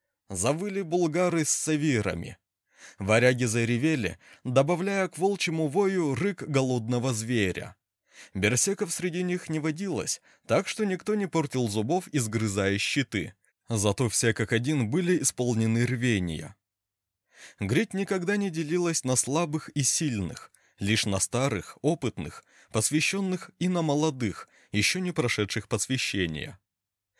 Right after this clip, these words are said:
Ни один конунг или князь, или хан не держал в дружине неумех.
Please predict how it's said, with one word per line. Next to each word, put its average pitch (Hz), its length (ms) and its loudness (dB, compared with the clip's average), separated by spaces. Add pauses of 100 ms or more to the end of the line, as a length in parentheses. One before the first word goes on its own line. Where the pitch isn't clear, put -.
(260)
Ни 101 140 2
один 120 440 2
конунг 151 560 0
или 113 240 2
князь, 123 500 -2 (280)
или 156 240 2
хан 185 360 -2
не 135 160 2
держал 175 400 2
в 147 80 -8
дружине 147 480 0
неумех. 135 760 0